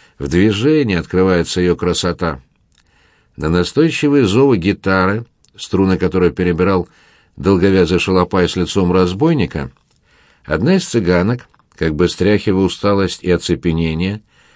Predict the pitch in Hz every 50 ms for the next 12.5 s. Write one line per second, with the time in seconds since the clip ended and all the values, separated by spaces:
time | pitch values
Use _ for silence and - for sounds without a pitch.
0 | _ _ _ _ - 76 76 - 80 82 101 104 - - 92 90 82 - - -
1 | 82 85 90 101 107 - - - _ _ _ _ - 82 80 73 82 92 87 -
2 | - 98 101 101 101 - - - 85 90 87 - - 90 90 90 85 98 101 107
3 | 107 104 - 143 165 185 175 107 76 65 64 - _ _ _ _ _ _ _ _
4 | _ _ _ _ _ _ _ _ _ _ _ _ - 80 87 98 120 123 - 120
5 | 110 101 98 113 117 120 117 107 - - 104 110 110 101 92 104 117 120 110 110
6 | 107 104 98 87 82 90 92 95 95 90 - 110 107 117 - _ _ _ _ _
7 | - - 78 76 82 92 95 92 95 95 95 95 95 95 92 87 - - 101 90
8 | 92 95 92 92 95 98 92 - - 98 98 92 85 - - 87 92 90 87 -
9 | _ _ _ _ _ _ _ _ _ _ _ _ - 78 76 80 87 92 92 -
10 | 95 90 - 95 90 87 95 95 92 - - - 98 85 - - 98 95 95 101
11 | 101 101 90 - 101 101 101 92 - - 104 104 104 107 107 107 107 107 - -
12 | - 117 131 135 123 - 95 76 69 64